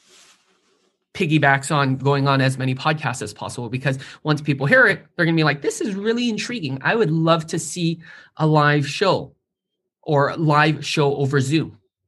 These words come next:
And I also encourage people who are interested, there's a lot of other magicians on Airbnb Experiences. You can see what's going on out there and you can learn more about it. This is a, a fun thing. Treat it as fun. Watch as many shows as possible.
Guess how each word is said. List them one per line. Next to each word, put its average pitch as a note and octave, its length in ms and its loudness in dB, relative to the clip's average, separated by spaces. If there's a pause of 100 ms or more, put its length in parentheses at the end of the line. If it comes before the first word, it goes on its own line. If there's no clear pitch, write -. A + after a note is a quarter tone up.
(1160)
And D#3 340 0
I D#3+ 140 4
also G#3+ 360 2
encourage G3 480 -4 (280)
people E3+ 240 -4
who E3 60 2
are E3+ 40 2
interested, E3+ 540 -4 (840)
there's G#3 180 4
a A3 40 2
lot G#3+ 200 4
of A3 80 4
other G#3+ 160 2
magicians E3+ 460 0
on D3+ 140 2
Airbnb D3+ 520 2
Experiences. D3 760 -4 (1500)
You D3+ 140 4
can D#3 160 2
see G3+ 320 -2
what's D3+ 260 0
going C3 400 0
on D3 280 4
out A#2+ 260 -2
there B2 140 0
and B2 160 0
you C3 80 2
can C3 200 0
learn C3+ 260 4
more B2+ 240 4
about A#2+ 240 2
it. G#2 140 -4
This C#3+ 180 2
is C3+ 120 -2
a, C#3 40 2 (140)
a C#3 80 0
fun C#3+ 320 2
thing. D3 240 -12 (200)
Treat A#3 240 0
it G3 100 6
as B2+ 200 0
fun. G#2+ 240 -8
Watch D3+ 220 0
as E3 80 0
many D#3+ 160 4
shows D3+ 260 2
as C3+ 100 -4
possible. - 460 -2